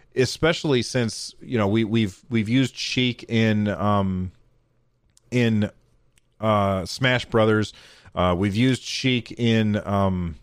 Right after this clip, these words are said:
oh god, the Zelda Hyrule Warriors. Uh, yeah, Hyrule Warriors. Uh, and it,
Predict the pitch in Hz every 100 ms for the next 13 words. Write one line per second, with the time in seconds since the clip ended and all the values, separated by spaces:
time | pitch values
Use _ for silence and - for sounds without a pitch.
0 | _ _ _ _ - _ _ _ 117 123
1 | 101 110 95 107 92 127 139 143 135 131
2 | 123 101 127 131 127 123 110 110 127 156
3 | 147 - 110 127 135 110 131 131 131 120
4 | 110 110 117 127 - - - _ _ 107
5 | 107 107 120 127 120 120 113 127 -